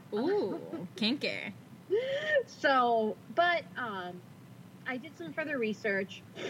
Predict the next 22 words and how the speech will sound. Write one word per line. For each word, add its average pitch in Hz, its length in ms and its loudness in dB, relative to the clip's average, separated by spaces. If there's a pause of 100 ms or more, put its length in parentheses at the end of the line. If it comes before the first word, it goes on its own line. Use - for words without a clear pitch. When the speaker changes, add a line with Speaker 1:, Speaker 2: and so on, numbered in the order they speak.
(1500)
Speaker 2:
and 240 240 4
here's 392 240 4
what 339 140 2
Wikipedia 220 560 0
has 175 220 0
to - 100 -12
say. - 260 -8 (800)
"An 240 140 4
incubus 466 640 2
is 254 120 0
a 240 80 8
demon 294 540 4
in 190 180 4
male 190 260 4 (120)
form 175 440 2
who, 311 280 0
according 226 480 4
to 262 80 4
mythological 220 720 4
and 202 160 0
legendary 226 480 2
traditions, 180 640 -2